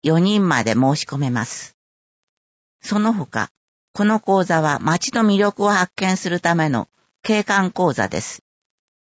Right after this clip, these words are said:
写真の技術的な講座ではありません。問い合わせ先。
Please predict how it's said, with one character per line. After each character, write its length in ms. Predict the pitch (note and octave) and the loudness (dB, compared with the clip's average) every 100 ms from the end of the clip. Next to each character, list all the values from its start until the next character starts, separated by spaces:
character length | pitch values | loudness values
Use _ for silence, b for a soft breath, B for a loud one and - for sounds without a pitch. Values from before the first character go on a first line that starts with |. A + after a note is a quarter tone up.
| _ - | _ -6
写 200 | G3+ G3 | -2 -2
真 300 | - G#3+ A3 | -2 0 2
の 180 | G#3 | 2
技 140 | D#3 E3 | 0 -2
術 280 | A3 G#3+ - | -2 -4 -4
的 220 | G#3 G3 | -4 -2
な 140 | F#3+ | -2
講 200 | - F#3+ | 0 -2
座 160 | F3+ F3 | 0 0
で 100 | E3+ | 0
は 100 | C3 | 0
あ 80 | A2+ | -2
り 100 | B2 | -2
ま 140 | B2 | -4
せ 180 | - F#2+ | -4 -10
ん。 100 | - _ _ _ _ _ _ _ _ _ _ _ _ _ | -10 _ _ _ _ _ _ _ _ _ _ _ _ _
問 200 | G3 F#3+ | 0 2
い 60 | F3+ | 2
合 60 | |
わ 120 | E3 | 0
せ 140 | D#3+ D3 | 0 -4
先。 420 | C3+ C3 - - | -6 -10 -12 -14